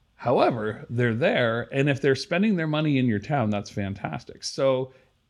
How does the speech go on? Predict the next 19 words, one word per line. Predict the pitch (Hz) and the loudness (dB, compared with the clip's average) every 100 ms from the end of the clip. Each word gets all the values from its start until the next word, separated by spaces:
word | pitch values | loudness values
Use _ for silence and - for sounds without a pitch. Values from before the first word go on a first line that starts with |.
| _ _ - | _ _ -10
they | 127 156 220 | 0 2 4
might | 190 196 | 2 0
not | 180 170 151 | 0 -2 0
drive | 135 139 175 | 0 2 2
an | 143 | 0
hour | 110 98 104 | 0 2 0
or | 107 117 | 2 2
even | 113 113 | 2 2
an | 113 | 2
hour | 120 | 2
and | 113 | 2
a | 107 | 0
half | 127 117 | -2 -2
just | 127 127 - | -4 -4 -6
to | |
come | 127 120 104 | -4 -2 -2
to | 104 | -2
your | 95 | -4
gallery. | 107 117 139 123 85 - | -2 0 2 0 -4 -10